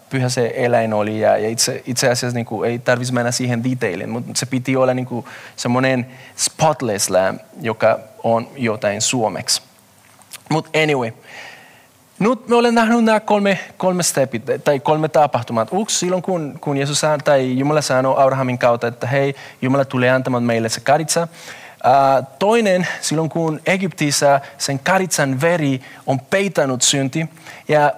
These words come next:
nyt kolmas on se, että se, se Jumalan karitsa on tarkoitettu ei pelkästään pe-, peittämään, mut poistamaan synti maailmasta. Ja nyt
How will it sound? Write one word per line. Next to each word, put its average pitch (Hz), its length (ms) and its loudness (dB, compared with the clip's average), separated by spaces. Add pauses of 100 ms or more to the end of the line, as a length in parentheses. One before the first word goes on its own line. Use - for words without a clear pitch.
nyt 156 380 -2
kolmas 180 600 2
on 147 140 0
se, 151 300 2 (260)
että 143 460 0 (280)
se, 151 440 0 (220)
se - 240 2
Jumalan 170 500 2
karitsa 131 560 2 (180)
on 139 160 0
tarkoitettu 156 680 -4
ei 156 140 0
pelkästään 151 540 -2 (380)
pe-, 180 240 0
peittämään, 123 720 0
mut 131 120 -10 (140)
poistamaan 175 600 -2
synti 123 420 -4 (320)
maailmasta. 127 680 0 (920)
Ja 160 140 2
nyt 196 360 -2